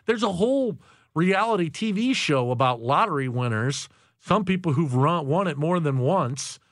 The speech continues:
who've gone through the money. But here's my question. How would you feel if you'd have thrown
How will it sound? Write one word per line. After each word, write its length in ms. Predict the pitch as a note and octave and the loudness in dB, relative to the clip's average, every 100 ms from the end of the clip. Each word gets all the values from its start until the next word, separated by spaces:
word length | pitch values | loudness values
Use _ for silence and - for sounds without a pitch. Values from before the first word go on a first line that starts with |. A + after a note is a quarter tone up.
| _ _ _ | _ _ _
who've 220 | G3 D3+ | -2 0
gone 260 | C#3 E3+ E3+ | 2 2 0
through 220 | D#3+ D#3 | -2 -2
the 60 | C3 | 0
money. 340 | B2 F2+ E2 - _ _ - | -2 -2 -8 -18 _ _ -2
But 100 | E3 | 2
here's 180 | C#4+ A#3 | 2 0
my 100 | A3 | 0
question. 440 | C4+ A#3+ F3 A2 - | 0 0 -2 -4 -8
How 200 | - G#3 | 0 2
would 180 | B3+ G#3+ | 2 0
you 80 | F#3 | 0
feel 440 | C#3 C#3+ C#3 C3+ C3 | 0 2 2 0 -2
if 160 | A2+ | -2
you'd 160 | C#3 F3+ | 0 0
have 100 | D3 | 0
thrown 460 | C#3 D3+ D#3 D3 | 0 2 2 -2